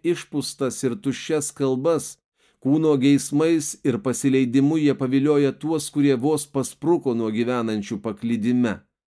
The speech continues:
Jie žada šiems laisvę, patys būdami sugedimo vergai, juk nugalėtasis tampa nugalėjusiojo vergu. Bet jeigu ištrūkę iš pasaulio purvyno,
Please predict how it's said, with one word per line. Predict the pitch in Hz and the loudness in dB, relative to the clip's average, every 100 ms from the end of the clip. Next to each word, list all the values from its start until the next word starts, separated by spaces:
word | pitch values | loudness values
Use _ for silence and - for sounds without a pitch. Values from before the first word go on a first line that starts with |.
| _ _ _ _ _ _ _ | _ _ _ _ _ _ _
Jie | 110 127 | 0 0
žada | 104 123 113 107 | 2 0 0 -2
šiems | - 110 101 - | -4 -4 -4 -4
laisvę, | 131 123 101 - 92 87 _ _ _ _ _ _ | -4 -2 -6 -8 -10 -10 _ _ _ _ _ _
patys | 120 101 110 101 92 | -2 -2 -4 -6 -4
būdami | 101 107 110 110 | -4 -2 0 -2
sugedimo | - 107 107 104 110 101 | -4 -4 -2 0 0 -2
vergai, | 95 104 101 113 92 - _ _ _ _ _ _ _ _ - | -2 -4 -2 -2 -2 -6 _ _ _ _ _ _ _ _ -4
juk | 101 101 _ | -4 -4 _
nugalėtasis | 117 117 113 117 143 123 101 - 101 - | -2 0 2 2 0 0 -6 -6 -8 -6
tampa | 110 107 101 107 98 _ _ - | -4 -4 -4 -8 -8 _ _ -6
nugalėjusiojo | 110 104 110 113 104 98 - 104 98 98 | -4 -2 0 0 2 0 -2 -2 -2 -2
vergu. | 123 147 98 85 - _ _ _ _ _ _ _ _ _ _ - | -4 -4 -6 -12 -16 _ _ _ _ _ _ _ _ _ _ -4
Bet | 120 117 | -4 0
jeigu | 147 151 139 143 123 - _ - | 0 0 2 2 0 -4 _ -4
ištrūkę | 131 - 143 165 143 135 | -4 -2 -2 -2 0 -2
iš | 117 - | -2 -4
pasaulio | 123 156 143 131 120 | -4 0 0 2 0
purvyno, | - 123 117 107 151 123 101 90 | -2 -2 0 0 0 2 0 -2